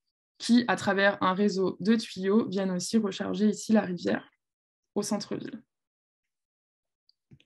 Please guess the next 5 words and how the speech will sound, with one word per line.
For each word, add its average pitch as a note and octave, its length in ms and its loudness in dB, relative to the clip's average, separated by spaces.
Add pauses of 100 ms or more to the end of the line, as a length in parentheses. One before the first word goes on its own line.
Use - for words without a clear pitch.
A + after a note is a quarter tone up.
(960)
Donc, G#3+ 460 4
le A3 180 8
but A#3+ 500 2
de G#3 200 4
ces, G3 760 2